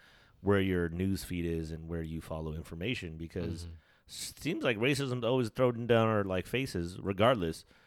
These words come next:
Speaker 1: without choice. It's, like, always something that is gonna be promoted 'cause it's controversial, because it's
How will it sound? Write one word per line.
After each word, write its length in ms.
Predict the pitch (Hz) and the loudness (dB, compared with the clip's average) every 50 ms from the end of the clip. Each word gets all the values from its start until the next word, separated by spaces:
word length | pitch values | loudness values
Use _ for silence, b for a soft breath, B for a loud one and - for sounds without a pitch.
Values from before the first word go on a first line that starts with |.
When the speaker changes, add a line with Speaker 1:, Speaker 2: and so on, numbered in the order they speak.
| b b b b b b _ _ _ _ - | b b b b b b _ _ _ _ -4
Speaker 1:
without 360 | 113 110 113 110 117 110 - - | 2 4 4 4 4 2 0 0
choice. 420 | - 120 117 104 85 78 - - - | 0 2 4 4 4 2 -2 -8 -12
It's, 180 | - - - | -12 -2 0
like, 200 | 110 101 90 - | 2 2 2 4
always 280 | 90 101 104 104 104 - | 4 6 6 6 6 4
something 240 | 104 98 92 98 95 | 2 -2 -2 -2 -2
that 140 | 92 85 | -4 -4
is 120 | 80 82 85 | -4 -6 -6
gonna 160 | 101 98 95 | -4 -4 -2
be 100 | 90 87 | -2 -2
promoted 340 | 80 90 92 92 90 92 92 | -2 0 0 0 0 0 0
'cause 120 | 113 95 | 0 -2
it's 80 | 90 85 | -2 -4
controversial, 600 | - - 101 90 - 87 85 95 92 - 85 82 | -4 -4 -2 -2 -2 0 0 0 0 0 -2 -6
because 380 | 78 87 85 - 101 98 87 85 | -8 -8 -2 0 0 0 2 0
it's 300 | 90 80 - - - | -2 -4 -4 -8 -12